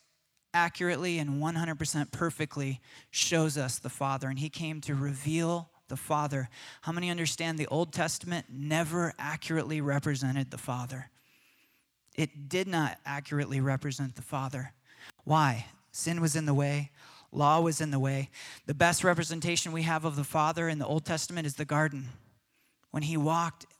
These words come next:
with Adam and Eve, and he talked with them, and he had direct connection with him, r-, relationship with them.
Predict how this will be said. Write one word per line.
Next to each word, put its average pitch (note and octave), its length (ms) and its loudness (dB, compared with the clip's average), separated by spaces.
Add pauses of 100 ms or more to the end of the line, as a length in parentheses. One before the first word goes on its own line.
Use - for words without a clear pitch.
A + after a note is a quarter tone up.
(100)
with C#3+ 160 -2
Adam D3+ 260 0
and C#3 80 -2
Eve, D3 160 -2
and C3+ 120 -2
he D3 100 -2
talked E3 340 0
with D3+ 140 -2
them, D3 120 0
and C#3 100 -2
he E3 160 -2
had C#3+ 240 0 (320)
direct E3+ 480 2
connection F3 520 -2
with D3 140 0
him, C3 200 0
r-, C3+ 100 -2 (120)
relationship D#3+ 760 -2
with C#3 120 0
them. C3 260 -6